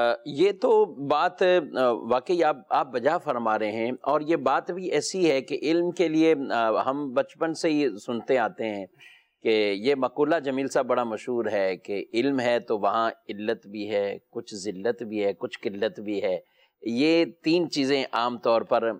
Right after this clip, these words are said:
یہ اٹیچ ہوتی ہیں۔ یہ خاص کیا طلبہ کے ساتھ ہی ہے؟ ایک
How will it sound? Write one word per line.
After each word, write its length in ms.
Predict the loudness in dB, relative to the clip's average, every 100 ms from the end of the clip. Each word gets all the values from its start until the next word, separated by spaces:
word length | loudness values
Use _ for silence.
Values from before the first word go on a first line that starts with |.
| -10
یہ 460 | -16 -6 0 2 2 0
اٹیچ 380 | -2 0 -2 -2
ہوتی 360 | -8 -8 -8
ہیں۔ 120 | -8 -10 _ _ _ _ _ -10
یہ 440 | -6 4 6 6
خاص 440 | 2 -2 0 -2 -2
کیا 180 | -2
طلبہ 420 | 0 0 2 2 2
کے 140 | -2
ساتھ 340 | -2 -2 -2
ہی 300 | -4 -4 2
ہے؟ 60 | 2
ایک 580 | 2 0 2 4 2